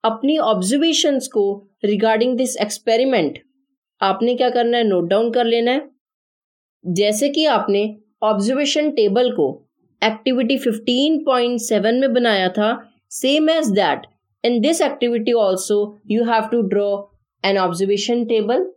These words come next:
and record your all observations regarding this experiment in the same table। And then आप इन दोनों टेबल्स को अगर कंपेयर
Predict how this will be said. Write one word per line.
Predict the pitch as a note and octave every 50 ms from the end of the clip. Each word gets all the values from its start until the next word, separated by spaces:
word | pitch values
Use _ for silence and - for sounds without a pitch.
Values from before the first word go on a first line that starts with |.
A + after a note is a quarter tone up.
| _ _ _ _ _ _ _ _ -
and | G3+ G#3 G3 F3+ E3+ E3 F3+ G3+ - _ _ - G#3
record | G#3+ A#3 A3 A3 A#3 A#3 A#3 A#3 G#3+
your | A#3 A#3+ A#3+ - - -
all | - G#3+ A#3 C4+ D4 D4
observations | C#4+ A#3+ G#3+ G3 A3+ A#3 G#3+ A3 A3+ A3 G#3+ - A#3 G#3 G#3 G#3+ G#3 - - _ -
regarding | F#3+ G3+ F#3 G3 F#3+ F#3+ G3+ A3+ B3 B3
this | A#3 B3 A#3+ - F#3 F3+
experiment | - - - - G3 F3+ F3 F3 F#3 G3 G3 G3 G3
in | F#3 F3+ F3+
the | F#3 A3+ F#4 G#4 - - - _ - - -
same | C4 C4 B3 A3+ G#3+ G#3
table। | G3+ F3 C#3+ C#3+ C3+ B2+ D#3 - _ _ _ _ _ _ _ _ _ _ _ _ -
And | A3+ C4 C4 A#3
then | C4+ C#4+ C#4+ F4+ F#4+ - - _ _ _ _ _ _ G#3
आप | A3 A#3+ A#3 - -
इन | B3 B3+ A3+ F#3+
दोनों | A3+ A#3 B3 C#4+ E4 D4+
टेबल्स | D4 C4+ B3 G#3+ A#3 A3+ A3+ -
को | A#3+
अगर | A#3 A3+ B3 A#3+ A#3+
कंपेयर | B3 A3+ G#3+ G#3+ G#3+ A3 A3+ A#3+